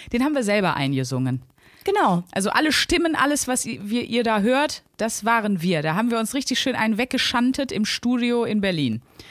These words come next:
Speaker 2: Aber wir finden, das Ergebnis kann sich sehr hören lassen und das wollten wir euch gleich mal präsentieren.
Speaker 1: Wahnsinn.
Speaker 2: Ja.
Speaker 1: Und jetzt hat sich bestimmt die Welt gefragt, „Brauchst du noch einen Podcast mehr?“ Da muss man natürlich ganz klar sagen,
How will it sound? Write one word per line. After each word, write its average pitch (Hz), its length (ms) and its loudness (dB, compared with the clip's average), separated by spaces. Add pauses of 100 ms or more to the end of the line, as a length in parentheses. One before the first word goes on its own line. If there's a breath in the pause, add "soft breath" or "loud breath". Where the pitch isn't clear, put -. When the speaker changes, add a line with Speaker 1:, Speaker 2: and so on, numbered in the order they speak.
(120)
Speaker 2:
Aber 302 280 2
wir 277 80 0
finden, 277 280 0
das 262 160 0
Ergebnis 233 360 -4
kann 233 180 -2
sich 202 220 0
sehr 277 240 4
hören 285 300 4
lassen 220 380 2 (220 loud breath)
und 185 120 0
das 175 120 -2
wollten 196 200 0
wir 196 60 -2
euch 180 180 -2
gleich 202 240 -2
mal 170 180 0 (300 loud breath)
präsentieren. 165 960 0
Speaker 1:
Wahnsinn. - 420 4
Speaker 2:
Ja. - 60 -2
Speaker 1:
Und 196 100 2
jetzt 220 160 2
hat 277 100 0
sich 302 80 2
bestimmt 233 300 2
die 226 40 -2
Welt 247 160 2
gefragt, 220 520 -2
„Brauchst 190 420 2
du - 60 0
noch 202 100 0
einen 214 120 0
Podcast - 560 0
mehr?“ 180 340 2 (440 loud breath)
Da 175 80 0
muss 233 160 0
man 277 100 2
natürlich 247 280 0
ganz 220 240 2
klar 208 220 2
sagen, 196 480 2